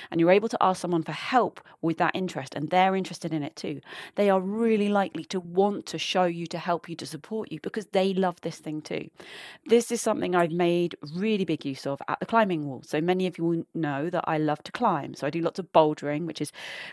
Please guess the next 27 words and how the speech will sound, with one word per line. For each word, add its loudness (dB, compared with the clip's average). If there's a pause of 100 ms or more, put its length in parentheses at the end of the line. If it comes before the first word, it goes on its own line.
climbing 6
at 0
lower 2
levels, 0
so -2
without -2
ropes -4
and -4
just -14
falling 0
onto -6
mats. -6
It's -14
really, 2
really -4
good -8
fun. -2 (340)
Now, 6
one 8
of 4
the 4
interesting 0
things -4
about -6
bouldering 4 (100)
is -4
that 2